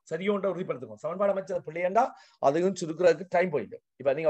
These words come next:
ஒரு வை-, ரெண்டு வைக்க பதிலா ஒரு வைக்க போட்டு விட்டீங்கன்னா டைமும் எடுக்கும், பின்னங்கள் எல்லாம் வந்துடும். ஆனா கணக்கு செய்ய முடியும், மார்க்ஸும் கிடைக்காது. ஆகவே இதை வலு கவனமா பாத்தீங்கன்னா சரி. ரைட், அடுத்ததுக்கு நாங்க வர போறோம்.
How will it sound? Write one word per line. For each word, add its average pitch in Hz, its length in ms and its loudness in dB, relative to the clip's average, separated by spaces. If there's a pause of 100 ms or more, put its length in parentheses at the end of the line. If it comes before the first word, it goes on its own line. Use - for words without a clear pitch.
ஒரு 165 120 4
வை-, 151 160 4
ரெண்டு 180 160 0
வைக்க 185 200 0
பதிலா 175 200 4
ஒரு 180 100 0
வைக்க 190 160 2
போட்டு 175 180 -4
விட்டீங்கன்னா 208 340 -4
டைமும் 202 260 4
எடுக்கும், 135 360 -4
பின்னங்கள் 165 340 -4
எல்லாம் 170 200 -2
வந்துடும். 101 260 -16 (480)
ஆனா 135 160 0 (120)
கணக்கு 135 260 -2
செய்ய 131 140 -2
முடியும், 110 280 -6
மார்க்ஸும் 135 300 -8
கிடைக்காது. - 340 -12 (540)
ஆகவே 127 320 2 (240)
இதை 143 160 4
வலு 131 200 4
கவனமா 117 260 -2 (120)
பாத்தீங்கன்னா 104 500 -6
சரி. 107 160 -10 (2000)
ரைட், 175 260 6 (160)
அடுத்ததுக்கு 185 440 4
நாங்க 147 200 -2
வர 123 160 4
போறோம். 104 200 -8